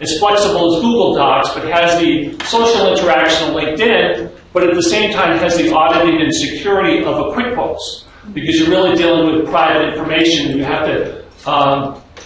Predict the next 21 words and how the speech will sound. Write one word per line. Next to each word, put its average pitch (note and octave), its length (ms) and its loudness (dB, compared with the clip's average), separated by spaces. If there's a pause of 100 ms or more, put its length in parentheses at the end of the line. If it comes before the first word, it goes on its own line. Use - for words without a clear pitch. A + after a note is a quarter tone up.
you D#3+ 100 -2
have E3 220 2
to D#3+ 60 -4
be C#3+ 100 -2
very D3+ 220 0
careful E3 300 0
with C3+ 100 -2
that. B2 340 -6 (280)
Uh, F3 280 2
and G3 160 2
on F3+ 180 2
top G#3+ 240 2
of - 80 2
that, - 320 2
we E3+ 80 2
want F3+ 200 4
it F3+ 120 0
to F3 60 -2
be D#3+ 160 2
mobile, E3 540 2
um, D3 480 0